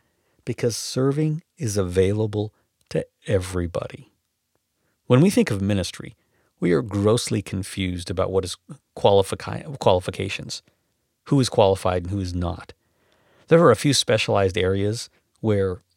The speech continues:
you're right, a degree would be helpful. But there are a million roles that are far more accessible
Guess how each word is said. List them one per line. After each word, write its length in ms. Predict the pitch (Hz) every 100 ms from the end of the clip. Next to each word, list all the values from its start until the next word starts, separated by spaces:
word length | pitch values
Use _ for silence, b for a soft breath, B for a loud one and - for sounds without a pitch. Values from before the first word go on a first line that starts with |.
| _ 101
you're 160 | 95
right, 340 | 90 87 92 -
a 60 | 107
degree 400 | 110 101 104 98
would 160 | 95
be 100 | 90
helpful. 560 | 87 87 90 - - - _ _ _ _ _ _ _ _
But 140 | 123 120
there 260 | 160 147
are 360 | 113 98 95 - _ _
a 60 | 101
million 480 | 104 123 139 113 98
roles 420 | 92 85 85 -
that 100 | 90
are 80 | 90
far 360 | - 123 123
more 180 | 117 101
accessible 720 | 90 - - - 92 90 -